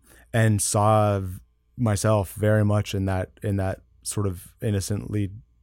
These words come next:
character kid, um, Ben. Um, but yeah, I mean, it, it was, eh,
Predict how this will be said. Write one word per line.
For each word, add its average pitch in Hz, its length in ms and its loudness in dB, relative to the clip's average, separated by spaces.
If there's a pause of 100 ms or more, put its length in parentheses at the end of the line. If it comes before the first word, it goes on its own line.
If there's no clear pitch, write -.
(420)
character 98 580 -2 (320)
kid, 101 460 0
um, 90 500 -2
Ben. 95 420 0 (500)
Um, 98 520 0 (500)
but 156 120 6
yeah, 151 160 6
I 107 40 6
mean, 110 140 4
it, 110 60 4 (100)
it 123 80 0
was, 107 380 -2 (320)
eh, 135 80 0